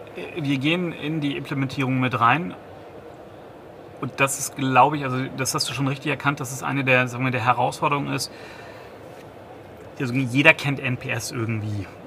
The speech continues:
Also sagen, das, das Gute ist, wir müssen N P S nicht mehr verkaufen im Sinne von, ist das sinnvoll oder nicht. Ähm, aber der Kenntnisstand ist ja unterschiedlich und die wenigsten kennen, kennen sozusagen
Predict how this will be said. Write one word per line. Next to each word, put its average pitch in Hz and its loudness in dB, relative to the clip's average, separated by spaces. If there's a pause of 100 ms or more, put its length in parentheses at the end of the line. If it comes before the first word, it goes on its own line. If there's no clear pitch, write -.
(120)
Also 113 -2
sagen, 127 2
das, 123 -2
das - 2
Gute 160 2
ist, 123 -2
wir 131 4
müssen 135 2
N 135 2
P 139 0
S 131 2
nicht 139 2
mehr 131 6
verkaufen 127 4
im 113 0
Sinne 123 0
von, 127 0
ist 135 -6
das 127 -4
sinnvoll 131 2
oder 117 0
nicht. 143 -2 (500)
Ähm, 127 6
aber 131 0
der 127 6
Kenntnisstand 131 0
ist 113 -8
ja 131 -2
unterschiedlich 135 0
und 131 -2
die 120 -4
wenigsten 131 0
kennen, 131 0 (1400)
kennen 135 2
sozusagen 127 2